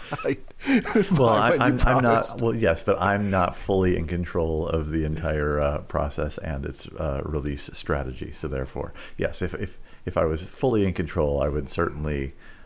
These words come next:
Speaker 2: uh, you know, throw down the gauntlet and announce a date that I could never possibly achieve. And, uh, so, yeah.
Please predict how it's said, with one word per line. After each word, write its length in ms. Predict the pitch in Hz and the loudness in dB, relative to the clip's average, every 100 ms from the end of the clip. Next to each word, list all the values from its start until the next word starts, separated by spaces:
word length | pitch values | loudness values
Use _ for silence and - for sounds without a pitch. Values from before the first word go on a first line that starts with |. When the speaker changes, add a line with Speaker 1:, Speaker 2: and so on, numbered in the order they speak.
| - | -12
Speaker 2:
uh, 340 | - 71 69 69 - - - - - - | -6 -4 -2 -6 -10 -18 -16 -16 -16 -12
you 120 | 98 78 | -6 -6
know, 280 | 67 65 67 - - | -4 -8 -10 -14 -14
throw 280 | - - 82 | -10 -2 0
down 240 | 78 76 71 | 0 0 -2
the 80 | |
gauntlet 500 | 78 76 73 73 71 - | -2 -4 -2 -4 -4 -6
and 120 | 76 | -6
announce 400 | 71 67 69 67 | -4 -2 -4 -6
a 40 | 73 | -6
date 360 | 76 73 - | -4 -6 -6
that 100 | - | -6
I 60 | 71 | -6
could 160 | - 71 | -6 -6
never 200 | 69 67 | -6 -6
possibly 480 | - 69 - - | -6 -8 -8 -8
achieve. 460 | 67 - 71 69 - | -8 -8 -8 -10 -12
And, 200 | - 62 - | -12 -12 -12
uh, 40 | 73 - - - - - - - - | -14 -16 -20 -20 -20 -20 -20 -20 -16
so, 120 | - - - | -16 -16 -18
yeah. 800 | - - - - - - - - | -18 -18 -18 -18 -18 -18 -18 -16